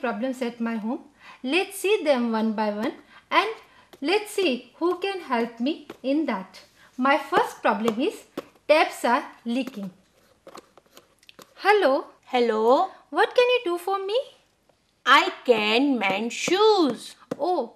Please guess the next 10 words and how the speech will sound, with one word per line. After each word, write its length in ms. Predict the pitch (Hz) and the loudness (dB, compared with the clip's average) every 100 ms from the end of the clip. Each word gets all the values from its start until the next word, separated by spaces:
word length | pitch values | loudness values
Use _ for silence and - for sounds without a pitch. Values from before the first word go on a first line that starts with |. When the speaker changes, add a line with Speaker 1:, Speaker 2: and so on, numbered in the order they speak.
| - | -6
Speaker 1:
then 240 | 247 269 | 0 0
you 120 | 269 | 0
are 120 | 269 262 | 0 0
not 360 | 254 311 427 | 0 0 0
helpful 420 | - 262 254 254 | 0 -2 -2 -8
for 240 | 240 - 220 | -8 -6 -6
me. 340 | 220 254 - _ _ - | -4 -6 -10 _ _ -8
Thank 300 | 339 453 480 | -4 -4 -4
you. 120 | 415 415 _ _ _ _ _ - | -6 -6 _ _ _ _ _ -6
Speaker 2:
Welcome. 720 | 226 285 349 - 277 262 | 2 2 2 -4 -6 -6